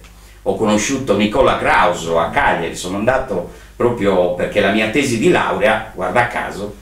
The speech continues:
l'ho fatta sul linguaggio televisivo, cioè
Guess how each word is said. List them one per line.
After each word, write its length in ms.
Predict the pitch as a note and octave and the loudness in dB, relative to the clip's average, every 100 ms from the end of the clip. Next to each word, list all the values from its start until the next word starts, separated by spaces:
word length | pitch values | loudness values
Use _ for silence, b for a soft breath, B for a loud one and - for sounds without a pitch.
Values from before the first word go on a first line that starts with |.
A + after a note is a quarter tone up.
| - - | -12 -4
l'ho 120 | G#2+ | -2
fatta 360 | G#2+ G2 A#2+ | 0 -2 -2
sul 180 | - A2 | -2 0
linguaggio 480 | A2+ A#2 - G2 G#2 | 0 2 0 0 -4
televisivo, 800 | G#2+ G#2 G#2 F#2+ C#2+ C#2+ C#2+ - b b | -6 -6 -6 -8 -8 -12 -16 -18 b b
cioè 420 | - G2+ G2+ - | -2 2 2 0